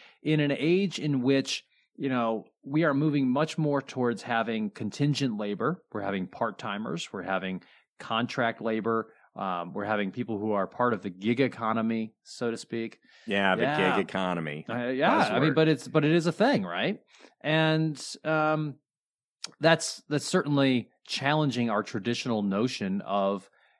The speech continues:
Speaker 1: you are only working when you are physically present in a certain place for, you know, five, eight-hour, uh, work days a week, right?
Speaker 2: Right. I, and it, it's,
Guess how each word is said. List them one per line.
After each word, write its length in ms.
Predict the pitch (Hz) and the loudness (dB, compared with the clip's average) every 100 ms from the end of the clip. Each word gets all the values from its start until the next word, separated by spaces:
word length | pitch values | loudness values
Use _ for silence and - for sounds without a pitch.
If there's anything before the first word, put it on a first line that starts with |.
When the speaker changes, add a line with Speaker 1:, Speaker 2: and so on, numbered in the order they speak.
| - | -20
Speaker 1:
you 640 | 113 113 139 135 127 113 - | -4 4 6 6 4 0 -2
are 200 | 113 110 | -2 0
only 240 | 123 135 123 | 2 2 0
working 600 | 104 127 127 107 113 104 | 0 -2 -2 -2 -2 -2
when 160 | 110 | 0
you 120 | 110 | 0
are 100 | 104 | 0
physically 420 | 95 127 123 - 123 | 0 -4 -4 -2 -4
present 520 | - 117 101 104 98 | 0 -2 0 -4 -4
in 120 | 107 | -4
a 80 | 101 | -4
certain 440 | - 117 101 117 | -4 -6 -4 -6
place 460 | 101 107 95 95 - _ - | -6 -4 -4 -6 -12 _ -8
for, 440 | 104 196 95 95 _ _ | -4 -4 -4 -8 _ _
you 100 | - | -14
know, 240 | 92 87 - _ _ - | -12 -12 -14 _ _ -4
five, 420 | 92 92 101 92 - - | 0 0 -2 -6 -16 -10
eight-hour, 540 | 107 101 87 98 98 - _ _ _ | -6 -4 -2 -2 -4 -10 _ _ _
uh, 360 | 104 90 90 90 - _ _ | -8 -6 -6 -10 -14 _ _
work 260 | 135 147 - | -6 -6 -8
days 380 | 95 - - - _ | -10 -10 -16 -20 _
a 80 | 107 | -8
week, 340 | 104 180 - _ _ | -4 -6 -8 _ _
right? 220 | 190 202 202 _ _ _ _ _ _ _ - | -8 -8 -10 _ _ _ _ _ _ _ -4
Speaker 2:
Right. 460 | 98 95 95 87 - | 0 2 2 0 2
I, 240 | 120 117 - - - | 2 2 -2 -20 -2
and 220 | 143 135 | 0 2
it, 120 | - _ _ _ - | -2 _ _ _ -4
it's, 440 | 143 131 - - | -2 -2 -6 -12